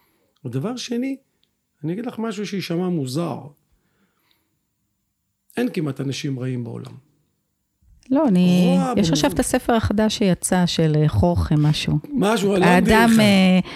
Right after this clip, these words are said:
Speaker 2: אה, אה, יצר האדם הוא טוב מנעוריו,
Speaker 1: כן,
Speaker 2: משהו כזה.
Speaker 1: שכחתי איך קוראים לו, איזה הולנדי אחד, ראיתי
Speaker 2: כן,
Speaker 1: את
Speaker 2: כן,
Speaker 1: הספר הזה.
Speaker 2: הולנדי. והוא ממש מדבר על זה, שזה
Speaker 1: ש-,
Speaker 2: טעות, כאילו, מדבר על
Speaker 1: זה,
Speaker 2: מה שאתה
Speaker 1: זה
Speaker 2: אומר.
Speaker 1: לא, זה לא נכון, רוב בני האדם, basically, פה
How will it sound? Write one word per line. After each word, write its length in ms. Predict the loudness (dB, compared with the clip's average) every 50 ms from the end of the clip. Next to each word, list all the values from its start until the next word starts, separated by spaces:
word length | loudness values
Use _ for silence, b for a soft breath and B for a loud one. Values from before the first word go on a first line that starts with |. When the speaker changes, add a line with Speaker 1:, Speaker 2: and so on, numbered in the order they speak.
| B B B 0
Speaker 2:
אה, 160 | 2 2 2 2 2
אה, 120 | 2 0 2 2
יצר 400 | 2 4 2 2 2 2 4 4
האדם 300 | 4 4 4 4 4 6
הוא 100 | 4 4 2
טוב 240 | 2 2 2 4 4
מנעוריו, 500 | 4 4 4 6 6 4 4 4 4 4 2
Speaker 1:
כן, 100 | 2 2
Speaker 2:
משהו 200 | 2 2 0 0
כזה. 180 | 0 0 2
Speaker 1:
שכחתי 160 | 2 2 2 0
איך 100 | -2 -6
קוראים 340 | -6 -6 -4 -4 -2 -2
לו, 80 | -2 -2
איזה 160 | -2 -2 -2
הולנדי 380 | -2 -2 -2 -2 -2 -2 -4 -4
אחד, 160 | -4 -4 -4
ראיתי 180 | -2 -2 0 2
Speaker 2:
כן, 160 | 2 2 2
Speaker 1:
את 60 | 2
Speaker 2:
כן, 140 | 2 4 4
Speaker 1:
הספר 120 | 4 6 6
הזה. 100 | 6 6
Speaker 2:
הולנדי. 380 | 4 4 4 4 4 4 4 2 0 2
והוא 120 | 4 6 6
ממש 320 | 6 6 4 4 2 2
מדבר 260 | 2 2 4 4 4
על 160 | 2 2 2 2
זה, 180 | 2 2 2
שזה 760 | 2 2 2 2 2 4 4 4 4 4 2 2 2 0 0
Speaker 1:
ש-, 60 | 2
Speaker 2:
טעות, 480 | 2 2 4 4 2 0 _ -8 -18 -18 -14 _ -2
כאילו, 160 | 0 2 2
מדבר 240 | 2 2 0 0 0
על 80 | 2
Speaker 1:
זה, 80 | 2 2
Speaker 2:
מה 60 | 2
שאתה 200 | 2 2 2 2
Speaker 1:
זה 100 | 2 2
Speaker 2:
אומר. 100 | 2 0
Speaker 1:
לא, 60 | 0 -2
זה 180 | -4 -4 -2 -2
לא 80 | -2 -2
נכון, 420 | -4 -6 -4 -4 -4 -4 -4 -4 -4
רוב 180 | -6 -6 -4 -4
בני 140 | -4 -4 -4
האדם, 360 | -4 -4 -6 -4 -4 -6 -6 -6
basically, 640 | -6 -6 -4 -4 -6 -8 -10 -10 -12 -12 -10 -12 -12 -12 -14 _ _ _ _ _ _ _
פה 80 | -6 -4